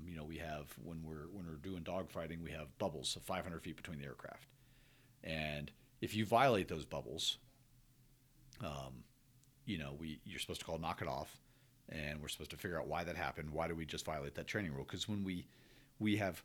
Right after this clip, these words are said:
we have crashed airp-, we have smashed airplanes in together. We've had mid-airs. We've killed people. Um, not necessarily through blatant violation of the bubbles, but because, you know, now the reaction time, you know, things are so s-, you know, when you're,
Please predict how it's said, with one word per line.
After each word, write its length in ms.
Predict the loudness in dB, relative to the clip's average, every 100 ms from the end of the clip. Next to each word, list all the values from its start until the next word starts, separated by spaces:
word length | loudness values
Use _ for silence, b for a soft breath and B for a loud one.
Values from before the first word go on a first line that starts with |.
| -2
we 100 | 2
have 220 | 2 -2
crashed 360 | -2 2 2 2
airp-, 180 | 0 0
we 120 | 0
have 100 | 4
smashed 360 | 4 4 2 2
airplanes 340 | 2 2 -2
in 60 | -2
together. 360 | -2 -2 -4
We've 220 | -4 -4 0
had 160 | 0
mid-airs. 420 | 2 2 2 0 -4
We've 140 | -6
killed 240 | -2 -2 -2
people. 380 | -8 -8 -10 -10 b b b b -8
Um, 460 | -6 -4 -4 -6 -8 0
not 160 | 0
necessarily 440 | 4 4 4 2 0
through 160 | -2
blatant 500 | 0 2 2 -2 -4
violation 400 | -2 -2 0 -2
of 80 | -4
the 40 |
bubbles, 280 | -4 -4 -4
but 120 | -6 -8
because, 580 | -6 -4 -4 0 0 -2 b b -6
you 80 | -4
know, 120 | 0
now 280 | 2 4 4
the 140 | 2
reaction 440 | 0 2 2 2 0
time, 400 | -2 -2 -2 -2 -4
you 80 |
know, 60 | -6
things 260 | -4 -4 -2
are 60 |
so 160 | -2 -2
s-, 140 | -2 -2
you 80 | -4
know, 100 | -6 B B B
when 120 | 6
you're, 200 | 10 8